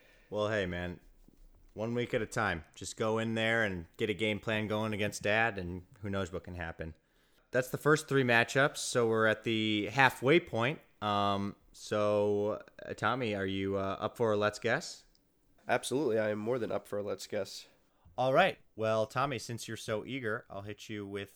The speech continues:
Speaker 1: a tough one.
Speaker 2: Okay.
Speaker 1: I'm talking defenses.
Speaker 2: Okay.
Speaker 1: Okay? Defenses. Name of the game. What wins championships? Defenses does. I'm just looking, let's start off with, uh, with some softballs here. I'm looking for just, you know,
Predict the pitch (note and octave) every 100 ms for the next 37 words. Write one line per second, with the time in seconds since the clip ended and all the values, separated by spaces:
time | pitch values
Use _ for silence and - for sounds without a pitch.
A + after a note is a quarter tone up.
0 | - G#2 G#2 G#2 G#2+ G#2+ G#2+ - D3 -
1 | F#2 F2 - _ _ _ _ - _ _
2 | _ _ _ _ - C3+ D3 - G2+ -
3 | B2+ A2+ G2+ A#2 - F#2 E2 F2+ E2+ C3
4 | F3+ F#2+ A2+ A#2+ B2+ _ C3+ C3 G#2+ F2+
5 | - F2 - G#2 A#2 A2+ G#2+ G#2+ F2+ G2+
6 | C3 C3+ C3+ - C#3 C3 C3+ C3 C#3+ C3+
7 | - - _ _ _ A#2 A2+ F#2+ F2 -
8 | F2 F2 F2 F2 - _ _ _ _ _
9 | _ _ _ _ _ _ G#2 D3 E3+ E3+
10 | D#3+ D#3+ E3 D3+ D3+ - E3+ E3 - D3
11 | - C#3 C3+ B2+ B2+ - C3 - C#3 C3+
12 | G#2 F#2+ - G2 G2+ C3 C#3 C#3+ C#3 C#3
13 | C3+ B2+ C3 - - C#3+ B2+